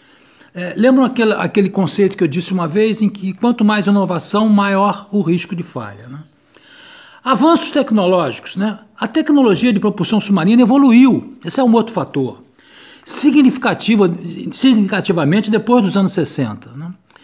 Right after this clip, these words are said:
Com isso, permitindo que os submarinos de um eixo alcançassem velocidades comparáveis às do Triton. Outra coisa, mudanças nas missões. A Marinha dos Estados Unidos mudou seu foco de missões de reconhecimento e vigilância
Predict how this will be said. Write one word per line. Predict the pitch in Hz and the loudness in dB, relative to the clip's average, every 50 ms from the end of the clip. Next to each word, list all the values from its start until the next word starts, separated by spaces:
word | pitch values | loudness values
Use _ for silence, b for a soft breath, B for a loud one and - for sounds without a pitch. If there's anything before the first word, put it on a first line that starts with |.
| b b b | b b b
Com | 240 247 247 | 2 4 4
isso, | 269 269 254 - | 4 4 0 0
permitindo | - 302 285 262 254 - - 233 226 220 | 0 2 4 4 4 2 2 2 2 2
que | 220 - | 2 2
os | 233 226 214 185 170 170 | 2 2 2 0 -2 -4
submarinos | - 226 208 196 175 180 190 190 147 | -2 0 0 2 2 0 0 0 0
de | 190 | 2
um | 208 175 160 | 2 2 2
eixo | 196 226 220 208 220 | 2 2 0 0 -2
alcançassem | 220 220 - 277 277 277 - - 233 240 247 240 - 240 | -4 -2 0 0 0 0 -2 -2 -2 -2 0 0 0 0
velocidades | 247 247 240 240 - 214 226 226 214 220 | 0 0 -2 -4 -4 -4 -4 -4 -4 -8
comparáveis | - - 240 220 233 240 208 185 185 185 180 156 131 131 123 | -4 -4 -4 -2 0 0 2 2 2 2 2 0 -2 -6 -8
às | 143 127 127 | -8 -8 -6
do | 139 123 | -6 -8
Triton. | - - 127 117 117 113 - - - - _ _ _ _ _ _ _ _ _ _ _ _ _ _ _ B B B B B B B B B B B B B B B B B | -8 -8 -12 -10 -12 -12 -14 -20 -20 -20 _ _ _ _ _ _ _ _ _ _ _ _ _ _ _ B B B B B B B B B B B B B B B B B
Outra | - 285 - 311 | -6 -2 -2 -2
coisa, | 214 - 240 226 185 139 151 | -2 2 2 2 4 2 2
mudanças | 165 202 247 277 185 147 151 254 285 302 - 294 - 208 170 - - | 2 4 4 4 2 2 2 4 4 4 2 2 0 -2 -2 -2 -4
nas | - 214 226 190 | -2 0 2 2
missões. | 214 226 220 - - - 190 214 202 165 120 - - - _ _ _ _ - | 4 2 2 0 0 0 0 2 2 0 -2 -4 -8 -16 _ _ _ _ -4
A | 196 | -2
Marinha | 226 233 240 254 277 262 | 0 2 4 4 4 4
dos | - - | 2 0
Estados | - 240 208 170 | -2 -2 0 2
Unidos | 220 240 214 214 | 2 2 2 2
mudou | 233 247 185 208 247 254 | 2 2 2 2 0 0
seu | 143 - 220 - | 0 0 -2 -2
foco | - - 220 233 226 - | -2 -4 -4 -4 -4 -4
de | 180 202 | -2 0
missões | 208 202 - - - 214 208 185 | 0 0 0 0 -2 -2 0 2
de | 196 | 0
reconhecimento | 185 185 196 180 - 180 175 180 175 - | 0 0 -2 -4 -4 -2 -4 -4 -4 -4
e | 165 | -6
vigilância | 165 151 165 180 202 220 214 - | -6 -4 -4 -2 -2 -2 -4 -6